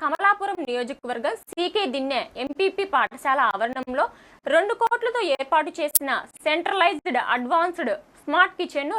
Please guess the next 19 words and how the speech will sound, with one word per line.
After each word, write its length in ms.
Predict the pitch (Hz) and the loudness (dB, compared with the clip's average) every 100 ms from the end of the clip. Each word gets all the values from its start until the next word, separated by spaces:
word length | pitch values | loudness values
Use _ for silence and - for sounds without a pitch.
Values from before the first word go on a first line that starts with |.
| 302 | 2
రాష్ట్ర 320 | 254 349 - 349 220 | 0 0 -4 -6 -6
విద్యా, 300 | 214 214 370 427 - 247 | -10 0 0 0 -2 -2
ఐటీ, 180 | 277 330 - | 0 0 0
ఎలక్ట్రానిక్స్ 580 | 233 254 277 277 302 - | 0 0 0 0 -2 -2
శాఖల 280 | 240 220 240 247 | -2 0 -2 -2
మంత్రి 200 | 247 453 370 | -4 -4 2
నారా 220 | 262 277 349 262 | 4 6 4 0
లోకేష్ 320 | 247 311 - 277 | -4 -8 -6 -6
మంగళవారం 440 | 214 240 247 254 233 | -2 0 0 0 -4
ప్రారంభించారు. 640 | 214 226 226 - 214 185 - - | -4 -4 -8 -6 -6 -6 -8 -2
కమలాపురంలో 680 | 262 330 392 392 381 311 262 208 | 2 4 4 2 -2 0 0 -2
రెండు, 200 | 208 359 415 254 | -6 -6 -2 0
జమ్మలమడుగులో 680 | 277 403 381 370 320 349 202 | 2 0 0 -2 0 0 0
రెండు, 240 | 208 233 392 - | -4 -6 -2 2
కడపలో 340 | 294 320 415 320 | 2 2 2 0
ఒక 160 | 254 226 - | 0 -2 -4
స్మార్ట్ 320 | 247 277 - | -2 -2 -2
కిచెన్ 280 | 294 277 | -6 -4
ను 40 | 262 | -4